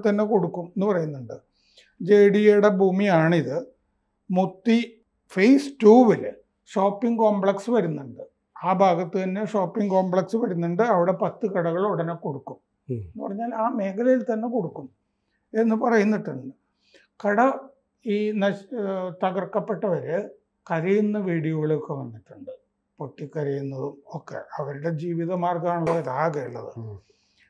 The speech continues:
Speaker 1: ആ, അങ്ങനെ വന്നിട്ടുണ്ട്. അപ്നി പാർട്ടി ചീഫ് അൽതാഫ് ബുഖാരി പറഞ്ഞിട്ടുണ്ട്, ആദ്യം തന്നെ ബദൽ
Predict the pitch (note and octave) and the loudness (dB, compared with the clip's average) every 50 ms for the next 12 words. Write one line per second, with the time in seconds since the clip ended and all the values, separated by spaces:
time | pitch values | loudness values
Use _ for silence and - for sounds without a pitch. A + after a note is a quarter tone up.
0 | _ _ _ _ _ - E3+ E3 E3 F3 E3 F3 - - - - A3+ G#3 G3 G#3 | _ _ _ _ _ -6 -4 -2 -2 -2 -4 -8 -14 -6 -4 -2 0 0 0 0
1 | G#3 G3+ G3 G3 F3 E3+ F3 E3+ - E3+ E3 E3 F#3 G#3+ G#3 F3+ E3 D#3+ - - | 0 0 0 0 0 0 -2 -2 -2 -2 2 4 4 4 4 2 0 0 0 0
2 | G#3 A3+ A#3+ A#3 A#3 - A3 G#3 G3 G#3 - A3+ G#3+ G#3 G#3 - G3 F#3+ F#3 D#3 | 2 2 2 2 4 4 4 4 4 2 0 0 0 0 -2 -2 0 0 0 0
3 | F3+ G3+ G3 G3 F3 D#3+ - - G3 G#3 G3+ - E3+ E3 D#3 - - G#3+ F3+ F#3+ | 0 2 2 2 0 -2 -2 2 2 2 2 2 -2 -6 -6 -6 0 4 6 6
4 | G3+ G3 A3 G#3+ G3+ G3 F3 F3 F3 F3+ E3+ - G#3 G3 F#3 G3 A3 F4 G4+ - | 6 6 4 2 2 2 0 0 -2 -4 -4 -2 -2 0 2 2 2 2 0 -6
5 | - - _ _ _ _ _ _ _ _ _ _ _ - F#3 D3+ D#3 D#3+ E3+ F3+ | -16 -20 _ _ _ _ _ _ _ _ _ _ _ -4 -2 0 2 4 4 4
6 | G3 G3 F3+ G#3+ B3 B3 A#3+ G#3+ G3 F3+ F3+ E3+ G3+ F#3+ D#3+ D3 E3 D#3+ D3 D3 | 4 4 2 2 2 2 2 2 0 0 0 -2 -2 -2 -2 -2 -4 -4 -2 2
7 | G3+ G3+ F#3+ - - | 2 2 2 0 -6